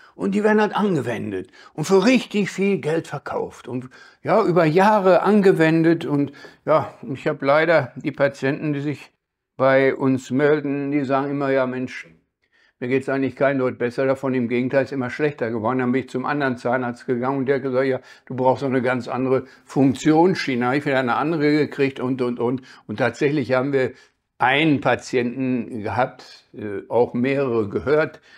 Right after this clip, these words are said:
Der eine jedenfalls, der hatte vierundsechzig verschiedene Schienen. Der ist durch die ganze Welt gereist, bis in die U S A, nach Israel,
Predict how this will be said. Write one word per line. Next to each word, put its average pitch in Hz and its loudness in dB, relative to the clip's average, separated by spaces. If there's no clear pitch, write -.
Der 101 0
eine 160 2
jedenfalls, 135 2
der 131 0
hatte 131 0
vierundsechzig 170 -2
verschiedene 151 -2
Schienen. 175 -4
Der 131 2
ist 165 -2
durch 156 0
die 139 -4
ganze 156 -2
Welt 196 0
gereist, 123 -2
bis 160 -2
in 165 -2
die 147 -4
U 151 2
S 147 -4
A, 117 2
nach 185 2
Israel, 139 0